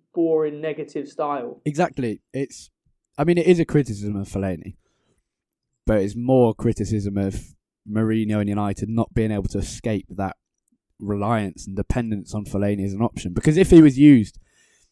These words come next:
Speaker 2: as a substitute in the last ten minutes of games and that was it, maybe ten, fifteen times a season, then okay. But he's not.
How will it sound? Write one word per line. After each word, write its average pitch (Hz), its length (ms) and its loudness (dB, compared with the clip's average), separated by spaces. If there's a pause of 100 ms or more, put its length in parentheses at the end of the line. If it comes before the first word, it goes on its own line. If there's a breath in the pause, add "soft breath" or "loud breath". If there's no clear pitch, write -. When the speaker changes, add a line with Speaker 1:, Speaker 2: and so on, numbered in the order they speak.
(800)
Speaker 2:
as 127 160 -4
a 120 60 -4
substitute 113 560 -4
in 113 60 -10
the 113 80 -8
last 113 260 -6
ten 113 140 -6
minutes 113 260 -6
of 101 100 -10
games 107 320 -4
and 110 120 -6
that 113 120 -6
was 110 180 -4
it, 120 180 -4 (460)
maybe 110 540 -6 (340)
ten, 120 260 -6
fifteen 120 440 -6
times 117 260 -4
a 110 60 -6
season, 123 440 -4
then 123 140 -4
okay. 120 480 0 (920)
But 110 140 0
he's 120 160 -4
not. 127 240 -6